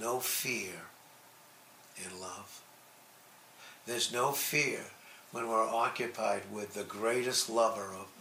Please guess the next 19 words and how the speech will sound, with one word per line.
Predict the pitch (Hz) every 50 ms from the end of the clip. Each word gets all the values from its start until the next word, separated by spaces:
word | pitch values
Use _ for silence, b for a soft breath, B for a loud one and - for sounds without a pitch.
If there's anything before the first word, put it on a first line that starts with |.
| B B B B B -
of | - 95 95
our | 104 101 101 101
soul, | - - - 113 107 101 - - - - - - - - - - - - - - - - - - - - - - - - - - - - - - - - - - - -
Jesus | - 98 101 98 - 107 107 -
Christ. | - - - - 101 98 95 - - - - B B B B B B B B B B B
So | - - - 123 117 113
in | 107
First | - - - 127 135 131 - - -
John | 139 135 135 135
four | 123 - - - 123 117 110 104
seventeen | 101 - - 107 104 101 107 113 110 - 120 117 117 117 113
and | 113 113
eighteen, | 110 107 110 - - - 107 101 101 98 B B B B B B B B B B B B B B - - - -
he | - -
wants | 107 110 110 104 - -
to | - 87 85 - - - - - - - - - - - - - 98
make | 107 107 107 -
it | 117 95
extremely | 95 95 - - - - - - 131 135 131 123 113 110 107 104